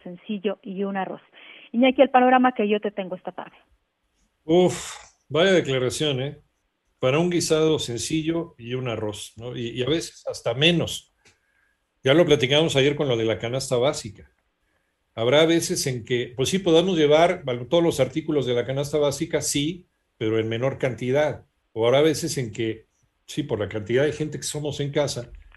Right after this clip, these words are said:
Speaker 2: tendremos que dejar uno. O tendremos que buscar cosas más baratas, ¿no? A lo mejor que no están dentro de la canasta básica y que de repente,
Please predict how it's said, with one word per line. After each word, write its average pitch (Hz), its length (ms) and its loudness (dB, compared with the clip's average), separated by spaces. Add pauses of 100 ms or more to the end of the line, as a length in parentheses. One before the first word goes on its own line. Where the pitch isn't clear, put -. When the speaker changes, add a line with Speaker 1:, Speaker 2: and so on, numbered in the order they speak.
(180)
Speaker 2:
tendremos 143 440 -4
que 123 100 0
dejar 135 320 -2
uno. 139 380 -6 (380)
O 113 120 -8
tendremos 160 400 0
que 147 80 0
buscar 170 340 -2
cosas 151 300 -4
más 151 160 -4
baratas, 147 480 -2
¿no? - 120 -18
A 139 80 -6
lo 123 80 -2
mejor 127 160 -2
que 147 120 0
no 151 100 0
están 165 260 0
dentro 175 240 0
de 160 60 2
la 147 80 2
canasta 147 380 -4
básica 147 400 0
y 151 80 -2
que 127 80 -4
de 113 60 2
repente, 143 560 -2